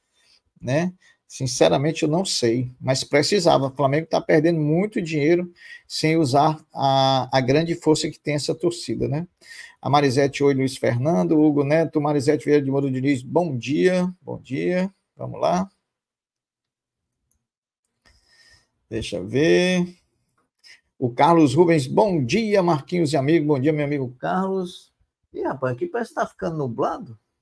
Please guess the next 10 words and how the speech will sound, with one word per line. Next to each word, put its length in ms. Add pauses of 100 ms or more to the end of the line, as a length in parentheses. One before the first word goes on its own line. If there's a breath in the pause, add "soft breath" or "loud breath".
(400)
Parece 260
que 40
tá 100
ficando 280
nublado. 460 (640 loud breath)
O 140
Jefferson 460
Mendes, 260
se 140
for, 360